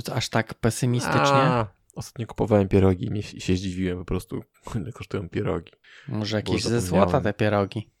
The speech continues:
Speaker 2: Nie, nie.
Speaker 1: W Biedronce tanie są.
Speaker 2: Ja mam, nie, ja mam takie dobre pierogi ruskie tutaj u siebie i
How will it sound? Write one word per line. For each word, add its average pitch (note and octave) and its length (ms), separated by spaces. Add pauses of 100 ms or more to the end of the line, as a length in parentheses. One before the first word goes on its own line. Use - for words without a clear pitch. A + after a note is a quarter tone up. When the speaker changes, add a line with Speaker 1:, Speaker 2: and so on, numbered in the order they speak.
(100)
Speaker 2:
Nie, A#2+ 640
nie. F#2 240 (360)
Speaker 1:
W - 40
Biedronce G#3+ 540
tanie G2+ 460
są. - 200 (260)
Speaker 2:
Ja B2+ 100
mam, B2 160
nie, B2 160
ja C#3 100
mam C#3 100
takie A#2+ 180
dobre A2 220
pierogi G#2+ 380
ruskie G#2 260
tutaj G2+ 300
u A2 100
siebie - 280
i D3+ 200